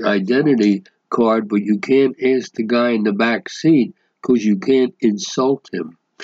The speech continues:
It's all, it's all different <laughs> story, and I've had personal experience over there. So, so what's gonna happen? Uh, it,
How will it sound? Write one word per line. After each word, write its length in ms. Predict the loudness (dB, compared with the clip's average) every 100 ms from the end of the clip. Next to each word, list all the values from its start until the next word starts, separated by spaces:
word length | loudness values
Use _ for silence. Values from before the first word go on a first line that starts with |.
| -20 _ _
It's 100 | 0
all, 440 | 2 2 2 -2 -8 -6
it's 180 | -4 0
all 180 | 0 0
different 480 | 2 0 0 -4 -6
<laughs> 120 | -6
story, 520 | -4 -2 0 -2 -4 -8 -6 -6 -6
and 280 | -2 0 0
I've 280 | 0 0 -2
had 260 | -4 -4 -4
personal 520 | -2 0 0 0 2
experience 840 | 0 -4 -2 2 4 4 0 -2
over 300 | -2 0 0
there. 360 | 0 2 2 0 -6 _ _ _ -20 -20 -4
So, 340 | 0 2 2 -2 _ _ _ _ _ _ _ -16 -16 _ _ _ -8
so 180 | 0
what's 240 | 2 0 0
gonna 300 | 0 0 0
happen? 840 | 0 0 0 0 -2 0 -4 -10 _ _ -4
Uh, 420 | -2 0 -2 -6 -12 _ _ _ _ _ _ _ _ _ -20 -6
it, 280 | -4 -4